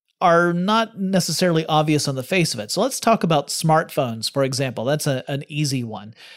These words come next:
One of the big trends we see in technology is that as devices, or components within devices get more powerful, the software developers end up making software that eats up that extra power.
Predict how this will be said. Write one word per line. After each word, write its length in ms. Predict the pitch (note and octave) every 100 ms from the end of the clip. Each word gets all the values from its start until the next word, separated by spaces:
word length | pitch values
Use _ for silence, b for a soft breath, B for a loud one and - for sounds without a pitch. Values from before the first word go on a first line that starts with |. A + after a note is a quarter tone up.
| B B
One 200 | E3 A#3+
of 80 | A3
the 100 | F#3
big 360 | C#3+ E3+ F3
trends 380 | - F3+ E3+ C#3+
we 120 | D3
see 320 | C3+ D3+ D3
in 280 | D3+ D#3 C#3+
technology 640 | C3+ C#3 D3+ A3 F#3+ C3+ C3+
is 100 | B2+
that 260 | D3 C#3+ -
as 300 | D#3+ F3 E3
devices, 680 | F#3 D3+ C3 B2+ D#3+ F3+ - -
or 320 | C3+ C3 C3 _ _ _ _ -
components 600 | D#3 D#3+ D#3+ C#3+ C3+ -
within 340 | C3 D#3 F3+
devices 560 | C#3+ A2+ G#2+ B2+ B2+ - B B B C#3
get 260 | D#3+ E3+ F3
more 240 | D#3 C3
powerful, 720 | - G3 B3 D#3+ B2+ A#2+ C3 B B B -
the 160 | D#3
software 460 | D#3 G3+ A3+ G#3+ E3+
developers 840 | D3+ D#3+ G#3+ F3 C3+ C#3+ C#3+ - _ _ _ _ -
end 220 | E3 E3
up 280 | E3 D#3+ -
making 540 | F3+ F3+ F3 E3+ E3 D#3
software 420 | F3 F3+ F3+ D#3+
that 200 | D#3+ -
eats 300 | G3+ F#3+ -
up 300 | F3+ C#3 -
that 180 | D3+ C#3+
extra 320 | C#3+ - B2
power. 460 | A#2+ F#3 C#3+ F#2